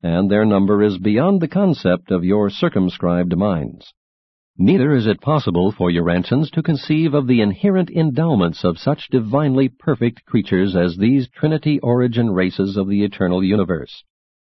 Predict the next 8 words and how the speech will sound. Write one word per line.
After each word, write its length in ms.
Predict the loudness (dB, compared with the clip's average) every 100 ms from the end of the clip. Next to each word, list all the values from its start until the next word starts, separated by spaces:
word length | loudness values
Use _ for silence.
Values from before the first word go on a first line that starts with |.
| _
You 140 | -2 0
can 180 | 2 0
never 240 | 0 -2
truly 480 | -2 0 2 2 2
envisage 600 | 2 2 2 2 0 0
these 220 | 0 0
glorious 560 | 0 2 2 2 0 0
creatures. 560 | -2 -2 -2 -6 -8